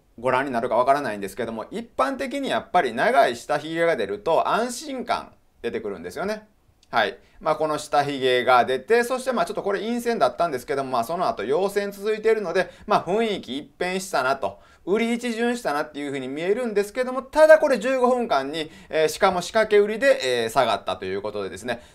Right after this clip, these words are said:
じゃあこの下髭を消してみたらどうなんだっていうのが、まあ、今回の動画なんですよ。はい。で、消してみるとこんな感じになります。はい。そんなもう、あの、十五分間で起きた出来事っていうとこ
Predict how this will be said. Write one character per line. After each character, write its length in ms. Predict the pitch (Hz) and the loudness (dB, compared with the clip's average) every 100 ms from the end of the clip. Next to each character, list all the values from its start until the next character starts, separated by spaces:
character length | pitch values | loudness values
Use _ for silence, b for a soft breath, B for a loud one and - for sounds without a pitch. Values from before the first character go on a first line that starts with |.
| B | B
じ 100 | 247 | 4
ゃ 220 | 285 165 | 8 6
あ 60 | - | 6
こ 160 | 127 | -2
の 100 | 139 | -4
下 240 | - - 214 | -6 -2 -2
髭 280 | 226 247 | 0 0
を 100 | 233 | 0
消 260 | - - 415 | -2 -2 -4
し 80 | 403 | 0
て 160 | 440 | 0
み 100 | 427 | 2
た 120 | 392 185 | 2 2
ら 100 | 139 | 4
ど 200 | 139 131 | 2 0
う 20 | |
な 100 | 95 | -2
ん 80 | 90 | 0
だ 120 | 123 | 0
っ 40 | |
て 80 | - | 0
い 20 | |
う 40 | 113 | -4
の 40 | |
が、 80 | 104 | -2
ま 120 | 107 | -2
あ、 20 | |
今 240 | 104 135 120 | -4 -4 0
回 160 | 107 | 0
の 100 | 101 | 0
動 220 | 101 107 | -4 -2
画 140 | 110 120 | -2 -2
な 120 | 95 | -2
ん 60 | 90 | -6
で 100 | 90 | -8
す 120 | 95 | -6
よ。 160 | 92 - | -6 2
は 140 | 120 | 2
い。 100 | 101 B B - | 2 B B -4
で、 120 | 147 | -4
消 240 | - 311 | -2 -6
し 100 | - | -6
て 140 | - 294 | -4 -2
み 120 | 165 | -2
る 120 | 117 | -6
と 320 | 123 113 - | 0 0 0
こ 160 | - 147 | -4 -4
ん 160 | 147 139 | -4 0
な 240 | 131 - _ | 0 -2 _
感 320 | 139 123 123 | -4 -2 -2
じ 160 | 117 117 | -4 -6
に 100 | 110 | -4
な 140 | 82 | -6
り 80 | 82 | -8
ま 140 | 78 | -12
す。 160 | - - _ _ _ _ | -16 -20 _ _ _ _
は 140 | 117 107 | 0 0
い。 100 | - b b | 0 b b
そ 200 | - 202 | -4 -2
ん 220 | 214 233 | 0 -2
な 160 | 262 277 | 2 0
も 220 | 202 170 | 2 2
う、 20 | |
あ 80 | 151 | 2
の、 160 | 143 135 | 0 -4
十 180 | 160 196 | 0 2
五 80 | |
分 180 | 202 226 | 2 0
間 200 | 214 127 | 0 0
で 80 | 123 | 0
起 80 | 131 | -2
き 60 | |
た 100 | - | -2
出 100 | 147 | -2
来 80 | 160 | -2
事 280 | 214 208 135 | -2 0 -2
っ 40 | 127 | -4
て 120 | 117 | -6
い 240 | 123 151 | -4 -4
う 40 | 160 | -4
と 200 | 202 | -4
こ 100 | 196 | -2